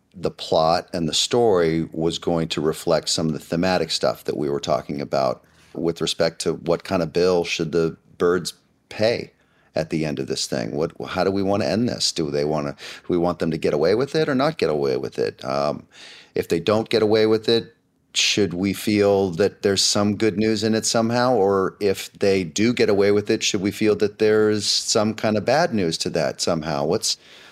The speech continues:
what's the mix? And, um, I really think they came up with a,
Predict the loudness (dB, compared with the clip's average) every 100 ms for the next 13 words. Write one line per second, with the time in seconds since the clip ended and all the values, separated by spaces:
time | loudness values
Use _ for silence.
0 | _ -2 0 2 2 2 0 -2 -2 -2
1 | 0 0 0 2 2 2 0 -2 -6 _
2 | _ _ _ _ _ _ _ -2 0 2
3 | 0 0 0 -2 0 0 2 2 0 2
4 | 2